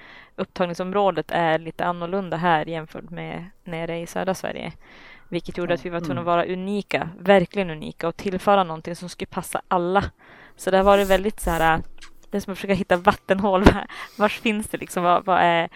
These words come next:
Speaker 1: eh, var är den liksom knappen för att få folk att vilja komma? Så det har varit väldigt mycket såna saker. Eh, att vi har gjort saker för besökarna och för alla. Det har inte bara varit för,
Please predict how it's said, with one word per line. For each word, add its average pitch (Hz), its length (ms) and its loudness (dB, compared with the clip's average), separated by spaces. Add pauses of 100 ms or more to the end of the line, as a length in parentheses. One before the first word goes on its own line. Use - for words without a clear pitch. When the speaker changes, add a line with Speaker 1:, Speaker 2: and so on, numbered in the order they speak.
(380)
Speaker 1:
eh, - 460 -2
var 180 260 -2
är 180 120 4
den 165 120 -6
liksom 165 600 -10
knappen 190 440 -4
för - 80 -8
att - 80 -14
få 160 240 -4
folk - 220 -14
att 160 60 -8
vilja 160 120 -2
komma? 180 400 -6
Så - 120 -6
det 180 60 4
har 180 60 2
varit 185 180 2
väldigt 185 340 2
mycket 170 240 -12
såna 170 260 -4
saker. 165 480 -6 (280)
Eh, - 300 -12 (120)
att 170 240 -12
vi 170 120 -4
har 165 200 0
gjort 165 360 -12
saker 165 340 -8
för 165 200 -6
besökarna 180 720 -2 (100)
och - 140 -10
för - 160 -2
alla. 175 360 2 (240)
Det - 80 -6
har 170 40 -2
inte 170 140 -6
bara 175 440 6
varit 156 340 0
för, 156 360 -4